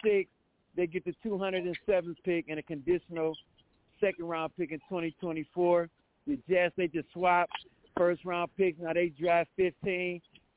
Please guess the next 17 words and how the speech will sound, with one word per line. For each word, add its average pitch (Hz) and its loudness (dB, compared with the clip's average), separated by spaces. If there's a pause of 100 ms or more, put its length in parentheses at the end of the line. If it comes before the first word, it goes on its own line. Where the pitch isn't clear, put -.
And 170 0 (580)
only 165 4
thing, 180 2
and 160 0
the, 151 2
and 147 -2
the, 139 -2
and 147 0
the 139 -2
Packers 170 0
receive, 170 -2 (800)
uh, 143 4 (260)
pick 190 2
number 165 -6
a 156 -6
hundred 165 -8
seventy. 151 0